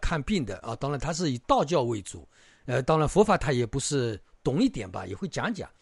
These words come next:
但是他肯定不是一个非常懂佛法的一个人。有一个人介绍过来给我看病，当然他也给我弄弄弄弄，我也觉得啊，当然他是以道教为主嘛，道教肯定是跟佛法有很大的差别。他说：“师父，你是不是写藏传佛教的？”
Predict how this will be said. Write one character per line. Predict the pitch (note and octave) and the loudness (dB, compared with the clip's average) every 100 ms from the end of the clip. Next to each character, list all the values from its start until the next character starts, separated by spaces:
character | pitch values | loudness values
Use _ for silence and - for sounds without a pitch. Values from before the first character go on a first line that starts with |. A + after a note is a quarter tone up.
| _ - | _ -12
但 | - C#3+ | -4 -4
是 | |
他 | E3 F3 | -4 -6
肯 | - A#2 | -4 -2
定 | G#3+ E3 - _ _ | 0 0 -2 _ _
不 | D#3+ | -2
是 | D#3+ F3 | 0 2
一 | D#3+ | 2
个 | C#3 | 0
非 | F#3+ | 0
常 | F3 D3 | -2 -4
懂 | B2 G#2+ | -6 -6
佛 | D3+ | -2
法 | F3+ C#3+ | 0 -2
的 | G2 G2+ | -4 -8
一 | |
个 | G2 | -10
人。 | E2+ - _ - - | -14 -18 _ -20 -8
有 | A#2 B2 | 0 2
一 | |
个 | D#3+ | 4
人 | D3+ D#3 | 2 2
介 | B3+ | 2
绍 | E3+ D3 | 4 2
过 | A#2 D#3 | 0 0
来 | |
给 | B2+ C#3+ | 0 -2
我 | C3 | 0
看 | - C#3+ | -2 -4
病， | C#3 D3 | -4 -4
当 | C3 | -4
然 | B2+ A#2+ | -4 -6
他 | C3 | -6
也 | C3+ A#2 - _ - | -4 -6 -10 _ -4
给 | C#3+ | 0
我 | C#3 | 2
弄 | F#3 E3+ | 2 2
弄 | D3+ C#3+ | 0 0
弄 | C#3+ | 0
弄， | C#3 A#2+ | -2 -2
我 | A#2 | 0
也 | D#3+ | 0
觉 | - C3+ | 0 -2
得 | B2+ - - _ _ - | -4 -6 -14 _ _ -8
啊， | A#2+ | -2
当 | C3+ | 0
然 | C#3 | 0
他 | B2+ E3 | -2 -2
是 | E3 | -2
以 | C3+ | 2
道 | - G#3 | 4 6
教 | F#3 D3 | 6 4
为 | C3 | 4
主 | A#2 - | 0 -4
嘛， | F2+ F2+ | -10 -10
道 | - D#3 | -4 -2
教 | C#3 B2+ | -2 -4
肯 | B2+ A2 | -6 -6
定 | D3+ | -6
是 | C3 A#2+ G2 _ - | -6 -8 -10 _ -4
跟 | D#3+ C#3+ | -2 0
佛 | C#3+ | 0
法 | C3+ | 0
有 | A#2 A#2 | -2 -2
很 | A2+ | -4
大 | A2 | -6
的 | C3 | -4
差 | - C#3 C#3 | -6 -6 -6
别。 | A#2 D#2+ _ - - - - | -6 -14 _ -20 -20 -12 -4
他 | |
说 | E3 F3+ E3+ | 0 4 4
：“师 | - | 2
父， | E3+ E3+ C3 | 0 0 0
你 | A#2 | 0
是 | - | -2
不 | G3+ | -2
是 | F3 | -2
写 | D#3+ C3 | -2 0
藏 | - E3 | 2 2
传 | D3+ C#3 | 0 -4
佛 | A#2 | -4
教 | A#2+ D#3 | 0 0
的？” | G2+ | -2